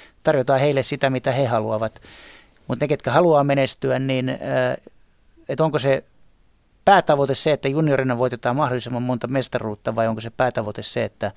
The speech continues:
että sen juniorivuosien päässä sillä pelaajalla on mahdollisuus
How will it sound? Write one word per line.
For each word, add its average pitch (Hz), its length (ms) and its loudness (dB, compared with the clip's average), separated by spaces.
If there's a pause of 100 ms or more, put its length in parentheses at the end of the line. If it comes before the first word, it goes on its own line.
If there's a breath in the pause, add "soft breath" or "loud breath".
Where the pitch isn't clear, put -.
(460 loud breath)
että - 320 -8
sen 104 400 -6 (180)
juniorivuosien 117 920 -4
päässä 117 480 -2 (480 soft breath)
sillä 120 220 -4
pelaajalla 110 600 -2
on 123 260 -6
mahdollisuus 120 840 -6